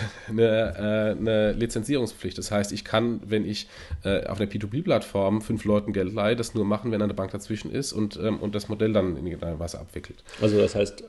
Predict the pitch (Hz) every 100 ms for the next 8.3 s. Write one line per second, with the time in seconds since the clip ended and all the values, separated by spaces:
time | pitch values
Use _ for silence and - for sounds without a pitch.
0 | _ 113 113 - 117 113 110 107 107 110
1 | 110 113 107 107 104 104 104 - 104 110
2 | 113 110 107 - - - 101 101 98 101
3 | 98 95 95 104 107 - - 117 - 104
4 | 101 107 101 107 - 98 - 90 95 127
5 | - 107 104 107 92 95 98 98 98 95
6 | 95 101 98 98 95 101 - 107 98 -
7 | 101 98 101 - - 113 85 80 - -
8 | 98 76